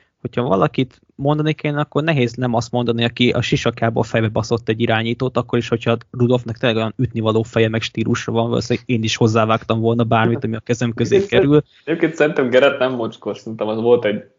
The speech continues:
Speaker 2: az egy, az
Speaker 1: Szerintem
Speaker 2: egy
Speaker 1: se,
Speaker 2: az
Speaker 1: de
Speaker 2: egy megbocsáthatatlan dolog volt, vagy egy, egy olyan dolog volt, amit, amit ne-, nehezen kimagyarázható, de hogy, de hogy azon kívül sose volt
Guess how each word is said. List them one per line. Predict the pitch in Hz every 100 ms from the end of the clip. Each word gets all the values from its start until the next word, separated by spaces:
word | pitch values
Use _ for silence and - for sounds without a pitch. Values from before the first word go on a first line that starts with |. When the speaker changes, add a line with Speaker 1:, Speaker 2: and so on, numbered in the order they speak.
| _ -
Speaker 2:
az | 117
egy, | 117
az | 113
Speaker 1:
Szerintem | 120 - 151 117 135
Speaker 2:
egy |
Speaker 1:
se, | 127 -
Speaker 2:
az | 135
Speaker 1:
de | 127 131 127
Speaker 2:
egy | 131
megbocsáthatatlan | 120 120 117 120 113 117 110 120 117 -
dolog | 117 131 120 117 110
volt, | 113 113
vagy | 110
egy, | 107 104
egy | 113
olyan | 110 107
dolog | 110 107
volt, | 101
amit, | 104 104
amit | - 101
ne-, | - 101
nehezen | 110 113 101 104 - - _ _ _ _
kimagyarázható, | - 117 107 110 110 110 113
de | 113 110
hogy, | 107
de | 107 107
hogy | 110 123 - - _ _ _ _ _ _ _ -
azon | 110 110
kívül | 127 120 117 117 113
sose | 120 110
volt | 101 90 -